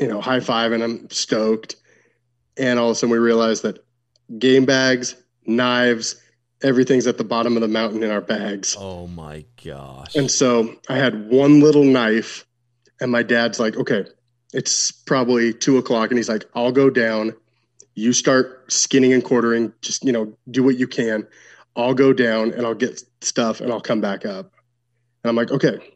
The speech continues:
Speaker 1: So he takes off, starts heading back down this mountain, and I'm quartering, and it's just getting darker. The day is progressing. And at about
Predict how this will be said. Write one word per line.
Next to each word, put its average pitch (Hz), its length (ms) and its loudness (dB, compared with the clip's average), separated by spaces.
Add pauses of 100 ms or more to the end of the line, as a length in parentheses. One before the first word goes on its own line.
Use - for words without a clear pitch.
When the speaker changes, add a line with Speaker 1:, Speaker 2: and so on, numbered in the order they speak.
(500)
Speaker 1:
So - 120 -6
he 127 120 -4
takes 127 260 0
off, 113 400 -6
starts 117 280 -2
heading 110 240 -2
back 110 280 -4
down 113 240 0
this - 260 -4 (560)
mountain, 104 520 -4 (320)
and 123 440 0 (380)
I'm 143 160 2
quartering, 135 800 6
and 123 160 -2
it's 123 160 -2
just - 300 -4
getting 117 300 0
darker. 107 680 -4 (280)
The 110 100 -2
day 113 220 2
is 113 120 0
progressing. 104 840 -2
And 110 320 -4 (100)
at 113 420 -4
about 113 380 -8